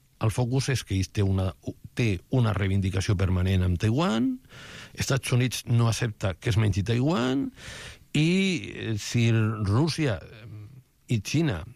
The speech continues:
haguessin estat molt col·laboradores i li haguessin donat Xina molt suport a Rússia, ja podíem esperar el pitjor. Aquí, el que ha vingut a dir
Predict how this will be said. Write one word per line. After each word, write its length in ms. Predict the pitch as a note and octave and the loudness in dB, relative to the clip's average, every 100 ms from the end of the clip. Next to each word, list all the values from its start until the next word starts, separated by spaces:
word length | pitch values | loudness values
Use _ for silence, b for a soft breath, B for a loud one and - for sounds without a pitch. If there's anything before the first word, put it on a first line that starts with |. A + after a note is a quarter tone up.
| B B B | B B B
haguessin 360 | G#2+ A2 C#3 B2+ | -2 0 2 0
estat 400 | - C#3 A#2+ A#2+ | 0 -2 -2 -4
molt 300 | A#2+ C3 C3+ | 0 2 2
col·laboradores 840 | B2 B2 B2 A#2+ B2 C#3 F#2+ E2 - | 0 2 2 0 0 -2 -4 -8 -4
i 80 | A#2 | 0
li 100 | G#2+ | 0
haguessin 300 | G2+ A2+ A#2+ | 0 0 0
donat 260 | B2 A#2+ - | 2 0 0
Xina 240 | C3 A#2 | 0 0
molt 260 | G2+ B2 B2+ | 2 0 0
suport 500 | C3 G#2 C#3 G#2 - | -2 0 0 -2 -6
a 120 | - G2 | -4 -2
Rússia, 500 | A#2+ C3+ - A#2+ B2+ | 0 -2 -2 -2 -2
ja 100 | A2+ | -2
podíem 260 | G2+ A#2 C3 | 2 2 2
esperar 320 | A#2+ - G2 F#2+ | 0 -2 -2 -2
el 60 | |
pitjor. 360 | F#2 F#2+ C3 - B B B B | -4 -2 -4 -4 B B B B
Aquí, 300 | - C3+ G3 G3+ | -4 0 0 0
el 240 | - C3+ | 0 -2
que 80 | C3+ | 0
ha 80 | D#3+ | 0
vingut 320 | D#3 C#3 B2 | 0 0 0
a 80 | A#2 | 0
dir 220 | A#2 G#2 | 0 -2